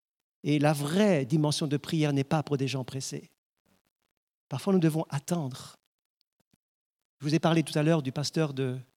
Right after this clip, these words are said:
de Corse. Eh bien, il me disait au téléphone l'autre jour, « Ma fille est malade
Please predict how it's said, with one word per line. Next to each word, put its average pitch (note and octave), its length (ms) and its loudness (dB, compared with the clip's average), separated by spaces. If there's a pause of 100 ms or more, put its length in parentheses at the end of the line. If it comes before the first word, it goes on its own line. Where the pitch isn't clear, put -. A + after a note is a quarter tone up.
(420)
de D3 60 -6
Corse. F#3+ 460 -4
Eh D#3 60 -8
bien, C3+ 520 -4
il B2 140 -8
me C3 60 -4
disait C#3 260 -4
au D3+ 80 0
téléphone C#3+ 480 -4
l'autre C3+ 260 -6
jour, « D3+ 420 -4 (1300)
Ma C#3 160 -2
fille F#3 360 2
est C3+ 60 4
malade C3+ 580 2